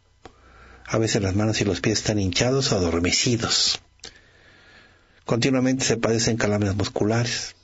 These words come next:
La persona con somnolencia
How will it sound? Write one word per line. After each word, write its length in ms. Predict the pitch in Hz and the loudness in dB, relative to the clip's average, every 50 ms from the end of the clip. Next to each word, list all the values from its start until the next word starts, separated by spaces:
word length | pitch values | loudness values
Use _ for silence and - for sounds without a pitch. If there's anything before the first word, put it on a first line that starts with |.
| _ _ _ _ _ _ - - - - - | _ _ _ _ _ _ -20 -20 -20 -8 -4
La 100 | - 104 | -2 -2
persona 460 | - 104 - 110 107 107 107 107 104 | 0 0 0 0 2 2 2 0 0
con 200 | - - 95 87 | 0 -2 -2 0
somnolencia 920 | - - 98 95 95 92 95 107 117 117 - - - - 87 82 85 - | 0 0 0 0 0 0 0 0 0 0 0 0 0 0 -2 -2 -4 -8